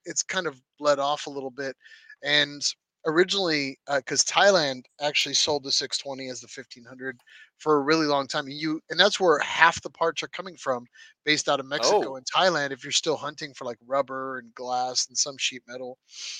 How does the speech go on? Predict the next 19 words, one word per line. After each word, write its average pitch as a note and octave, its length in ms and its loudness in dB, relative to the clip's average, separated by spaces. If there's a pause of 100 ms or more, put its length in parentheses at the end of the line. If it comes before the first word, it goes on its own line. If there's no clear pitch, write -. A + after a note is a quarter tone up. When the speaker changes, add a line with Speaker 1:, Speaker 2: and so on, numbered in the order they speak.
(220)
Speaker 1:
that's D#3+ 240 0
where F#3 120 4
you E3+ 160 2
would C#3+ 160 -2
pull G3 160 2
'em D3 100 -2
from. C3+ 200 -4
And D3+ 140 -8
that F#3 180 0
stuff, G3+ 400 6
when D#3 140 -6
it E3+ 100 -10
first F3+ 360 -4
hit F#3+ 160 -2
market, E3 460 -2 (420)
was, D#3 220 2
like, C#3 280 2 (100)
the D3+ 100 -4
windshield D3+ 720 2